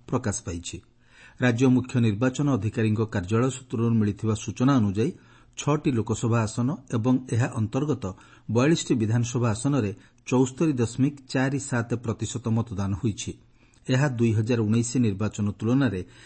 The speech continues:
ତିନି ଦଶମିକ ଶୂନ ନଅ ପ୍ରତିଶତ ଅଧିକ ବୋଲି ଜଣାପଡ଼ିଛି। ପୂର୍ବ ନିର୍ବାଚନରେ ଏହି ଛଅଟି ଲୋକସଭା ଆସନରେ ଏକସ୍ତରୀ ଦଶମିକ ତିନି ଛଅ ପ୍ରତିଶତ ମତଦାନ ହୋଇଥିଲା। ତୃତୀୟ ପର୍ଯ୍ୟାୟ ନିର୍ବାଚନରେ ସମ୍ବଲପୁରରେ ସର୍ବାଧିକ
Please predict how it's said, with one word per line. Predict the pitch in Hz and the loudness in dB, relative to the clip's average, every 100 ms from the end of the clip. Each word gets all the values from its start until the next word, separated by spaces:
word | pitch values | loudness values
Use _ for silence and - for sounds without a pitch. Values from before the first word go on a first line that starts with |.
| - - | -16 2
ତିନି | 156 156 | 4 4
ଦଶମିକ | 151 120 123 139 - | 2 0 2 0 -2
ଶୂନ | - 151 151 | -2 0 2
ନଅ | 147 147 | 0 -2
ପ୍ରତିଶତ | - - 117 113 117 | -4 -4 -4 -4 -2
ଅଧିକ | 95 107 143 | -2 -2 -2
ବୋଲି | 117 98 | 0 0
ଜଣାପଡ଼ିଛି। | 104 117 98 87 82 - - _ _ _ - - | 2 0 0 -4 -8 -12 -14 _ _ _ -20 -6
ପୂର୍ବ | - 131 131 | 4 6 6
ନିର୍ବାଚନରେ | 123 107 113 110 113 120 165 - | 4 4 0 0 0 0 -2 -2
ଏହି | 123 | -2
ଛଅଟି | 120 123 107 110 | -2 -2 0 0
ଲୋକସଭା | 104 110 - 110 107 | -2 -4 -4 -2 0
ଆସନରେ | - 139 117 101 - _ - | 0 0 0 -4 -10 _ -6
ଏକସ୍ତରୀ | 120 127 120 156 156 | -4 -4 -2 0 0
ଦଶମିକ | 135 - 113 107 - | 0 0 -2 -2 0
ତିନି | 127 143 | 2 2
ଛଅ | 135 135 | 0 -2
ପ୍ରତିଶତ | 120 117 110 107 107 | -4 -4 -4 -4 -2
ମତଦାନ | 107 104 113 104 95 | -2 -2 -2 -2 0
ହୋଇଥିଲା। | 113 98 90 80 - _ _ _ - - - | 0 0 -4 -8 -12 _ _ _ -20 -20 -10
ତୃତୀୟ | - 156 - 226 | -2 0 2 4
ପର୍ଯ୍ୟାୟ | 165 131 143 | 4 4 4
ନିର୍ବାଚନରେ | 135 107 113 107 110 113 170 | 4 2 0 0 0 0 -2
ସମ୍ବଲପୁରରେ | - 117 107 110 110 107 | -2 0 2 0 0 -2
ସର୍ବାଧିକ | 107 110 104 143 143 | -2 -4 -2 0 -2